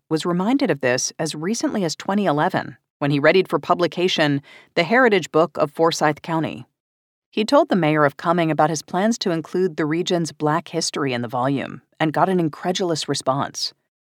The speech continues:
"Well, why in the world would you want to do that?" As Martha McConnell, the local historical society's co-president then and now, told me, the subtext was clear. "Don't be starting things."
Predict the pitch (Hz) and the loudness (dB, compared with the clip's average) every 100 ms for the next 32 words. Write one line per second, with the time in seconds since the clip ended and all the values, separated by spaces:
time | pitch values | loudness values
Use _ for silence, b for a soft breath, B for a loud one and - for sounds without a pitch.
0 | _ 135 123 113 123 175 170 127 117 120 | _ -2 -2 0 4 4 6 2 0 2
1 | 170 175 185 175 123 123 123 170 143 147 | 4 4 2 -4 -8 -6 -4 -2 -2 -2
2 | 160 120 147 - - - _ _ _ _ | -2 -4 -6 -10 -18 -20 _ _ _ _
3 | _ _ _ _ 196 196 262 311 175 151 | _ _ _ _ 2 2 0 2 0 0
4 | - 170 107 104 - 143 147 147 143 131 | 0 0 0 -4 -6 0 2 2 0 -2
5 | 143 - 151 147 139 - 135 135 131 123 | -4 0 2 2 0 -4 -2 -2 0 -2
6 | - - 147 - 160 151 139 123 117 139 | -6 -4 -4 0 0 0 0 -2 -2 -2
7 | 147 156 143 127 139 147 123 120 127 113 | 0 0 0 0 0 0 -2 -2 -4 -4
8 | 110 98 143 _ _ _ _ _ 170 - | -8 -10 -12 _ _ _ _ _ -4 2
9 | 247 233 - - - - 151 - - 175 | 0 0 -4 -6 -8 -6 -6 -6 -8 -6
10 | 143 123 - - _ _ _ _ _ _ | -6 -8 -12 -20 _ _ _ _ _ _
11 | _ _ 131 160 160 151 151 - 151 156 | _ _ 0 2 2 -2 -4 -2 -4 -2
12 | 131 117 - 139 - 147 - | -4 -8 -12 -14 -12 -10 -10